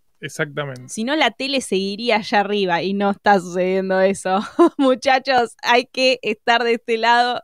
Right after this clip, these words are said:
Speaker 2: y de ese lado y poder interactuar, ¿no? Como que el plus y el fuerte del live stream es la interacción.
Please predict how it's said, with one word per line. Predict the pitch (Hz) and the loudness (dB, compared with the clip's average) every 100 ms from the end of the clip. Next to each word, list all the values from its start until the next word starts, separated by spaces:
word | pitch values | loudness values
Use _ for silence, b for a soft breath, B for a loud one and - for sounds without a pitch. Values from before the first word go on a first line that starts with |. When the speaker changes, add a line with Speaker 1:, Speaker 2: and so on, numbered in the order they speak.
| - | -4
Speaker 2:
y | 208 | 0
de | |
ese | 226 214 208 | 0 0 0
lado | 214 214 226 240 B B B | 2 4 2 2 B B B
y | 214 | -6
poder | 208 202 220 | -2 0 0
interactuar, | 226 - 180 - - 180 151 - | -2 -2 -4 -4 -2 0 0 -4
¿no? | 208 | -14
Como | 196 185 180 | -8 -8 -2
que | 190 | 0
el | 190 | 0
plus | - 233 254 294 - | 0 -2 0 -2 0
y | 220 | 0
el | 196 | 0
fuerte | - 208 202 175 - - | -2 0 0 0 -6 -8
del | 165 180 190 | -4 -2 0
live | 226 226 | 2 2
stream | 208 - 208 220 - | -2 -6 -6 -6 -4
es | 214 214 | -4 -2
la | 208 | -2
interacción. | 185 180 185 170 - 170 - | -2 -6 -6 -6 -6 -6 -8